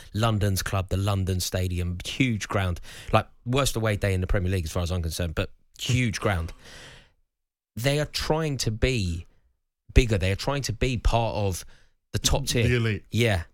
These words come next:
Speaker 1: And I don't know if David Moyes is the man to take them into that. I think perhaps he is the man to take them this far in the way that maybe, you know how Mark Hughes took Manchester City so far
Speaker 2: Yes.
Speaker 1: before somebody like Roberto Mancini, a little
Speaker 2: Yeah.
Speaker 1: bit more glamorous, a little bit more well-connected,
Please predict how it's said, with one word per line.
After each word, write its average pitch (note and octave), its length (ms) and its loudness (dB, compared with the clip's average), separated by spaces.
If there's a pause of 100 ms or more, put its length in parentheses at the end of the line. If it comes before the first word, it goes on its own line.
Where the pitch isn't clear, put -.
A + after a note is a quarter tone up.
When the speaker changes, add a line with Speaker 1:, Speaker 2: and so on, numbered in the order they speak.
Speaker 1:
And A#2 120 2
I A2 60 2
don't C3+ 280 2
know C3+ 120 2
if B2 120 0
David B2 280 2
Moyes A#2+ 260 0
is A#2 120 2
the A2 100 0
man A#2 260 2
to - 120 -6
take - 200 0
them A2+ 120 -2
into G#2+ 160 -2
that. A#2 160 2
I F2 60 -4
think A2+ 220 -4
perhaps A#2+ 320 2
he C3+ 100 0
is A2+ 80 -2
the A#2 80 -2
man A#2 160 0
to - 100 -12
take B2+ 160 -2
them A2 140 -4
this A2+ 140 -2
far B2 300 0 (320)
in C#3 100 -2
the C#3 60 2
way C3 160 2
that A#2+ 160 0
maybe, A#2 400 0 (460)
you G3+ 60 4
know F#3 60 4
how E3 120 2
Mark D#3+ 300 2
Hughes A2+ 320 0
took A2 200 0
Manchester A#2 420 0
City A#2+ 280 -2
so B2+ 280 4
far G2 320 2
Speaker 2:
Yes. F#2+ 280 -2
Speaker 1:
before C3 280 2
somebody A#2+ 280 2
like A2+ 180 2
Roberto A#2 420 4
Mancini, G#2+ 600 0
a G2 40 4
little A2 160 2
Speaker 2:
Yeah. F#2+ 40 2
Speaker 1:
bit A2 140 2
more A2+ 180 0
glamorous, G#2+ 520 -2
a - 40 -2
little G#2+ 160 -2
bit A2+ 140 0
more A2 180 -2
well-connected, G#2+ 600 -4